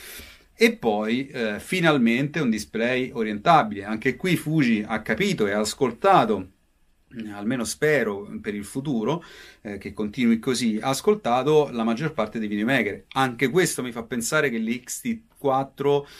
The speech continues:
eh, abbia, eh, diciamo, veramente voltato in maniera definitiva lo sguardo verso i videomaker, perché comunque un videomaker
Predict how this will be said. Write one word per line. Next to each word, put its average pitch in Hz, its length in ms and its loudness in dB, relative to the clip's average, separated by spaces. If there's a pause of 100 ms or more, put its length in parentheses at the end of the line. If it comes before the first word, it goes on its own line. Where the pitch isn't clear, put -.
(120)
eh, 110 300 -10
abbia, 139 1120 0
eh, 113 40 -6
diciamo, 113 580 0
veramente 131 540 2
voltato 127 880 2
in 117 180 2
maniera 127 300 2
definitiva 120 580 0
lo 117 120 4
sguardo 110 380 -2
verso 104 280 -2
i 107 40 0
videomaker, 151 640 2
perché 117 440 0
comunque 127 720 0
un 117 120 2
videomaker 123 680 0